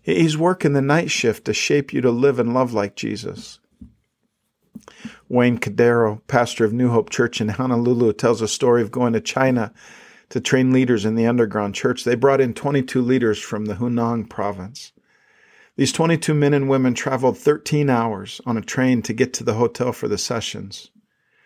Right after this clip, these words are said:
For three days, they would come up to the room, one or two at a time. They'd come up the elevator, and they'd just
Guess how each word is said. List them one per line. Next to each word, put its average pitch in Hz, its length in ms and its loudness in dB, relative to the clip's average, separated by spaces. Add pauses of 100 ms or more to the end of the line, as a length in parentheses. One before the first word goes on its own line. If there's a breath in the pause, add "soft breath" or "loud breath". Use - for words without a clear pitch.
(280 soft breath)
For - 180 0
three 151 300 2
days, 127 420 2
they 120 140 4
would 117 200 -2
come 127 220 -2
up 127 160 0
to 139 100 -2
the 123 120 2
room, 107 260 -2
one 117 160 0
or 127 80 0
two 127 160 -4
at 131 80 2
a 120 60 0
time. 113 340 -4
They'd 117 160 -2
come 127 180 0
up 123 140 0
the 120 140 2
elevator, 113 400 2
and 113 100 -4
they'd 120 100 -2
just - 360 -4